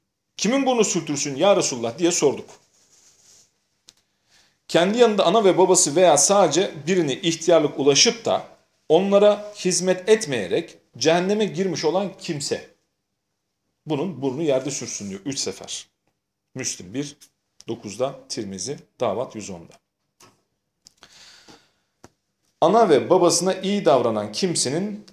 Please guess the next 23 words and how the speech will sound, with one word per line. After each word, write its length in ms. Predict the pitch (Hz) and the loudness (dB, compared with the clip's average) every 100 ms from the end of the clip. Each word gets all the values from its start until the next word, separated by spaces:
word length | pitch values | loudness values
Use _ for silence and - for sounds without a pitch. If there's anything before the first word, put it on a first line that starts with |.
| _ | _
Allah 340 | 151 131 104 - - | 2 2 0 -4 -6
ömrünü 540 | 156 127 113 139 185 170 - _ _ _ _ | -4 -4 -6 -6 -6 -10 -20 _ _ _ _
arttırır. 800 | 123 120 - 110 95 - - - _ _ - _ _ _ _ _ _ _ _ _ _ - | -4 -4 -6 -10 -8 -10 -12 -16 _ _ -20 _ _ _ _ _ _ _ _ _ _ -20
Şimdi 220 | - 120 | -12 -6
şey 220 | 143 143 | -2 0
var 120 | 190 | 0
ya 120 | 160 | -2
hani 160 | 117 113 | -4 -4
böyle 180 | 113 113 | -4 -4
özel 420 | 110 113 110 117 113 - | -6 -6 -4 -4 -6 -8
botokslar 580 | 120 117 117 - 113 110 | -6 -6 -8 -4 -6 -6
bilmem 320 | 113 113 110 | -10 -10 -10
neler 180 | 113 131 131 | -8 -8 -10
bir 60 | 120 | -14
sürü 260 | - 120 120 | -14 -14 -4
para 220 | 123 123 | -4 -2
veriyorsun. 520 | 113 104 104 156 175 _ _ _ _ _ _ 120 | -6 -10 -12 -12 -14 _ _ _ _ _ _ -8
Ee, 380 | 117 104 104 104 - - | -6 -4 -6 -10 -16 -20
güzelleşmek 720 | - 120 117 127 120 117 131 - | -14 -6 2 2 2 -4 -8 -8
için 220 | - 139 | -8 -8
ömür 200 | 123 127 | -4 0
arttırıcı 500 | 120 - 117 110 113 | 0 -2 -10 -10 -2
diğer 340 | 120 117 - | 0 0 -4